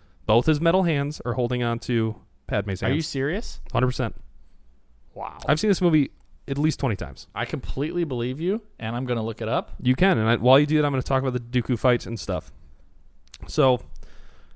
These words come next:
Speaker 1: Anakin is like,
Speaker 2: And
Speaker 1: Obi-Wan
Speaker 2: you're
Speaker 1: says
Speaker 2: correct.
Speaker 1: Huh?
Speaker 2: You're correct.
Speaker 1: Yeah, I know.
Speaker 2: Wowzers.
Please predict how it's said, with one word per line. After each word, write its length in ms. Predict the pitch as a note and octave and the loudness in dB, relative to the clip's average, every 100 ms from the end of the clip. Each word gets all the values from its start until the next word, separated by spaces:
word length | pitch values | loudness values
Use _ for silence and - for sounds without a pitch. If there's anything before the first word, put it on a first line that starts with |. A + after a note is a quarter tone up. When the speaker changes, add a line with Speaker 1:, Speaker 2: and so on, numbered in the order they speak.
| - - - - | -20 -20 -16 -2
Speaker 1:
Anakin 540 | D3+ D3+ D#3 C#3 B2 - A#2 | 0 2 0 0 -2 -8 -10
is 160 | A#2+ | -2
like, 220 | B2+ A#2 - - - - - | -2 -2 -8 -20 -20 -20 2
Speaker 2:
And 100 | A#3+ | 4
Speaker 1:
Obi-Wan 80 | B3 | 6
Speaker 2:
you're 140 | A3+ | 2
Speaker 1:
says 180 | E3+ F3 | 4 4
Speaker 2:
correct. 320 | D3+ A#2+ - - - - | 4 2 -2 -16 -12 -4
Speaker 1:
Huh? 160 | C#3 - | -4 -4
Speaker 2:
You're 240 | - C3 D#3+ | -4 -2 -2
correct. 500 | - A#2 A2+ F2+ - | -2 0 0 -4 -4
Speaker 1:
Yeah, 160 | D3+ B2+ | 0 2
I 40 | |
know. 200 | C3 A2 - - | 0 -4 -8 -8
Speaker 2:
Wowzers. 760 | G#2 G2+ F2+ F#2 F#2+ - - | -6 -4 -4 -6 -4 -6 -6